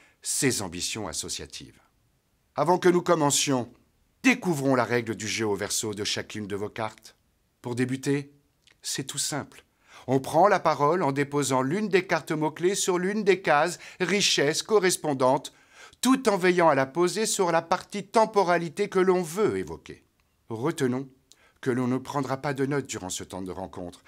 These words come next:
afin de garantir la fluidité des échanges et la convivialité de ces derniers. On jouera en individuel ou en équipe. On demandera aussi à une personne volontaire d'être maître du temps grâce au sablier.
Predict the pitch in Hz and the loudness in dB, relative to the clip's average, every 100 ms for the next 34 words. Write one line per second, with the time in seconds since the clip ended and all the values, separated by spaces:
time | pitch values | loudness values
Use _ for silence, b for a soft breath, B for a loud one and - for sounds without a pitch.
0 | B 120 135 160 156 156 156 156 - 185 | B -6 -2 -2 0 2 2 2 0 -2
1 | 190 185 B 143 143 - 202 202 185 185 | -2 -4 B -2 0 0 -6 -4 -2 0
2 | 165 147 147 - 165 180 185 - B B | 0 0 -2 0 0 0 -4 -10 B B
3 | B 220 180 - 202 175 160 143 143 147 | B 0 0 0 0 0 0 -2 -2 -2
4 | 131 117 120 107 101 90 71 _ _ _ | 0 -2 -2 -4 -4 -10 -12 _ _ _
5 | B B B 117 131 151 147 151 156 151 | B B B -2 0 0 2 2 2 0
6 | 147 151 156 165 190 196 b b 208 202 | -4 -6 -2 -2 -4 -10 b b 0 4
7 | 196 190 - 107 - _ _ _ b b | 4 2 -2 -8 -10 _ _ _ b b
8 | b 196 214 202 190 175 156 147 - 156 | b 4 6 6 4 4 4 2 2 2
9 | 131 120 - 101 98 139 165 202 208 147 | 2 -2 -2 -4 -4 -4 -2 2 2 2
10 | 170 170 160 160 208 208 202 151 135 135 | 0 0 -4 0 2 2 0 -6 -6 -2
11 | 185 170 151 143 131 - 123 113 104 101 | -2 2 0 0 -2 -2 -2 -4 -6 -6
12 | 78 | -8